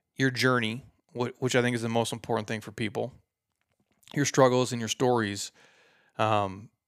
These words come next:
that's a way you can build a real connection, a real community, uh, and real support. And that's a lot more uplifting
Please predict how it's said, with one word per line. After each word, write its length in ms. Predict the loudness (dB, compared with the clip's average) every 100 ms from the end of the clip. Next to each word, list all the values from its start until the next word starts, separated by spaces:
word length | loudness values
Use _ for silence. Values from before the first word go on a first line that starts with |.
| _ _
that's 220 | 2 4
a 40 | 4
way 100 | 2
you 140 | 2
can 180 | -4 -6
build 360 | 0 2 2 0
a 40 |
real 200 | 0 0
connection, 600 | -2 -4 -2 -4 -8 -12 _ _ _ _
a 60 | 0
real 180 | 2 2
community, 640 | -2 -6 -6 -6 -10 -14 _ _ _ -2
uh, 160 | 0 0
and 160 | -2
real 160 | 0 0
support. 540 | -2 -8 -4 -4 -4 -12 _ _ _ _ _ -6
And 440 | -4 -2 -4 -10 -18 _ _ _ 0
that's 320 | 4 4 0
a 60 |
lot 280 | 2 4 4
more 200 | 2 -2 0
uplifting 680 | -2 0 -2 -2 -8 -8